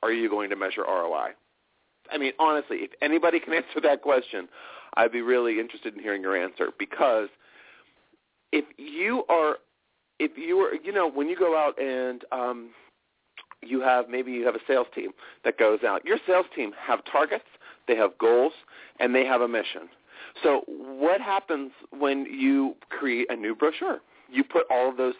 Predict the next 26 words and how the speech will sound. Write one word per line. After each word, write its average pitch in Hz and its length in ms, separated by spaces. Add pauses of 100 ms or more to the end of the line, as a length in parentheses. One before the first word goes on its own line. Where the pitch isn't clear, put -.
things 123 200 (100)
into 110 180
con-, 127 220 (340)
into 117 180 (340)
consideration 123 680 (400)
so 151 80
they 131 140
come 123 320
through, 123 320
through 107 100
your 110 100
marketing 104 320
materials, 254 460 (340)
or - 300
an 160 180
email 208 360
blast, 104 400
or 120 200
your 127 200
new 175 200
website 190 460
that - 140
you've 117 120
just - 200
put 117 160
up, 85 160